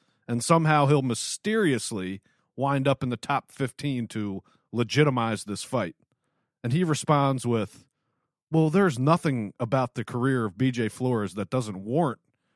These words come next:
him being in the top fifteen." Well, then why is he twenty fucking four right now? And why did you move him up to fourteen? I don't know. I just checked today. I forgot to look,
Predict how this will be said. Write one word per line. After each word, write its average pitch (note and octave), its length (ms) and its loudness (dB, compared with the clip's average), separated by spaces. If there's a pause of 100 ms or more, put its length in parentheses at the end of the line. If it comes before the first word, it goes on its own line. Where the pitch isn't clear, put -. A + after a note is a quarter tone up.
(160)
him A#2+ 200 2
being G2 420 -2 (220)
in G#2+ 80 -6
the G2+ 80 -4
top A2 260 -4
fifteen." F#2+ 460 -8 (280)
Well, F3 120 10
then F3 140 10
why F#3 240 12
is E3+ 100 6
he F3 100 6
twenty E3 300 4
fucking D3 340 2
four C3+ 340 -2
right A2+ 220 -2
now? F#2 300 -6 (760)
And D3 160 2
why F3 460 6 (100)
did D3+ 180 4
you E3+ 100 6
move F3 260 10
him F3+ 140 6
up F3 120 2
to E3 80 -6
fourteen? F3 760 0 (380)
I F#3+ 160 4
don't E3 140 8
know. B2 140 2
I C#3+ 120 4
just D#3+ 240 2
checked F#3+ 260 4
today. C#3+ 300 4
I B2+ 80 4
forgot D3 340 2
to B2+ 80 0
look, A#2+ 380 2